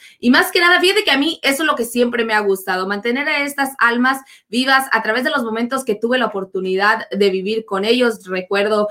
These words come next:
a mis tíos, a mi ab-, a mis abuelos,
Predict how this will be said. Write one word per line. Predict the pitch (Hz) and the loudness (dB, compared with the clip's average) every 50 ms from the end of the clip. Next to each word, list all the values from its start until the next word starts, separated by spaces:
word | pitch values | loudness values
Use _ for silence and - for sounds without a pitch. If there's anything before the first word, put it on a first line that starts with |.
| - - _ | -6 -10 _
a | - 196 190 | -2 0 2
mis | 196 190 185 - | 2 2 2 0
tíos, | - 226 240 247 240 240 233 233 | 0 2 4 4 4 4 4 2
a | 208 190 | 0 0
mi | 185 185 185 | 0 0 -2
ab-, | 180 185 - | -2 -4 -2
a | - 196 | 0 0
mis | 196 196 185 190 196 | 2 2 0 0 0
abuelos, | 185 180 196 214 226 233 240 233 240 233 | -2 0 2 2 2 2 2 0 0 -2